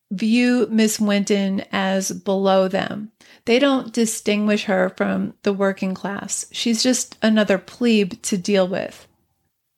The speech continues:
So your character comes into the story with a motivation,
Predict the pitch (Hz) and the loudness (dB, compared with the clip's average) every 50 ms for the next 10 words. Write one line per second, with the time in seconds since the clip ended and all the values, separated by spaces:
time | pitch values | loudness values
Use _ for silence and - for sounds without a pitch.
0 | _ _ _ _ _ _ _ _ _ _ _ _ _ _ _ _ - - - 247 | _ _ _ _ _ _ _ _ _ _ _ _ _ _ _ _ -10 -2 0 2
1 | 240 240 226 226 226 226 - - - 233 233 240 247 269 277 269 - 254 233 220 | 2 4 2 2 0 0 -2 -6 -4 0 2 4 4 4 2 2 0 0 0 0
2 | 226 - 233 214 214 202 - 208 208 214 - 220 208 - 220 214 - - - 220 | 0 0 0 0 0 0 0 0 0 0 -2 -2 0 0 0 -2 -2 -2 -2 0
3 | 202 202 202 196 196 196 - - 196 190 196 190 196 190 190 185 180 180 180 180 | 2 2 2 2 2 0 -2 -4 -6 -6 -4 -4 -2 -2 -2 -2 -2 -2 -2 0
4 | 226 254 262 240 - - 196 185 180 180 202 | 2 2 2 0 -2 -2 -4 -4 -6 -8 -10